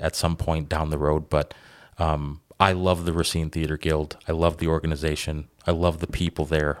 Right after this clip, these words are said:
I love what it means to the community. I love what it means to me personally. But, um, sometimes things just, uh,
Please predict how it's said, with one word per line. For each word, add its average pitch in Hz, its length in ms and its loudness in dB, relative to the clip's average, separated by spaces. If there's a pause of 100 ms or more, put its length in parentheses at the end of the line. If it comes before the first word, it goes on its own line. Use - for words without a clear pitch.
(140)
I 82 60 2
love 80 300 2
what 82 100 2
it 71 100 -2
means 82 300 -2
to 87 100 -2
the 80 100 -4
community. 78 540 -2
I - 80 2
love 95 200 2
what 92 80 2
it 80 80 -4
means 95 220 0
to 92 100 -2
me 90 100 2
personally. 82 640 0 (600)
But, - 400 4
um, 78 420 0 (1400)
sometimes 80 920 0
things 80 300 -2
just, - 360 -2 (840)
uh, 73 360 2